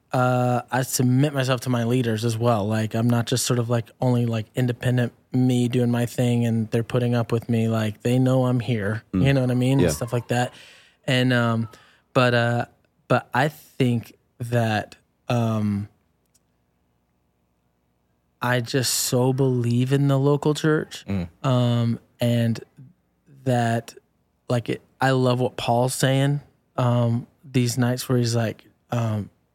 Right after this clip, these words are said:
Speaker 1: Jesus is, like, in it,
Speaker 2: Yeah.
Speaker 1: like,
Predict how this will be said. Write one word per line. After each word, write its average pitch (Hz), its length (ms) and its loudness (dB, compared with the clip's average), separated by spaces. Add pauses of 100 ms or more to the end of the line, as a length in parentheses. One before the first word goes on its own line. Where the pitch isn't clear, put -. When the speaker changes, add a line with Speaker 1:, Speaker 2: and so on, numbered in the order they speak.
(640)
Speaker 1:
Jesus 123 520 0
is, 113 180 -2
like, 98 380 -4 (920)
in 123 200 2
it, - 260 -6 (220)
Speaker 2:
Yeah. 85 120 -2
Speaker 1:
like, 80 160 0